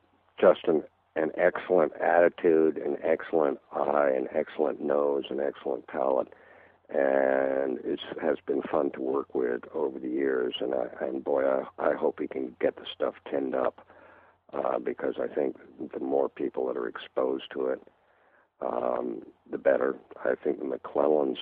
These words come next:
stuff is just wonderful. Um, a lot of it is not my style, but there, there are a couple of them that are, that are in there, the Black Shag, that I really love. So, yeah, I'm not all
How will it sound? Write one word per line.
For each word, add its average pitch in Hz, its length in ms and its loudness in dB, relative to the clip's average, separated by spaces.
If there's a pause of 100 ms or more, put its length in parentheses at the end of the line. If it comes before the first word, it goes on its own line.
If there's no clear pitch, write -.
stuff 67 280 -2 (100)
is 58 140 -4 (120)
just 62 240 -4
wonderful. 64 720 -4 (1000)
Um, 58 680 -2 (240)
a 78 60 -4
lot 71 460 4
of 69 120 0
it 69 160 2
is 71 400 0 (1300)
not 85 580 4
my 71 340 2 (140)
style, 71 460 2
but 64 180 -8
there, 67 360 0
there 69 140 0
are 64 80 2
a 64 40 -4 (100)
couple 71 340 -2
of 65 60 -4
them 64 340 -6
that 65 60 -4
are, 64 460 -2
that 64 120 -6
are 65 140 0
in 64 140 -4
there, 64 180 -2
the 64 80 -6
Black 62 300 -2 (120)
Shag, 64 360 -2
that 64 100 -4
I 64 40 -4
really 62 380 -4
love. 62 300 -2 (1080)
So, 65 280 -2 (180)
yeah, 67 260 0 (200)
I'm 101 160 6
not 123 220 8
all 101 280 10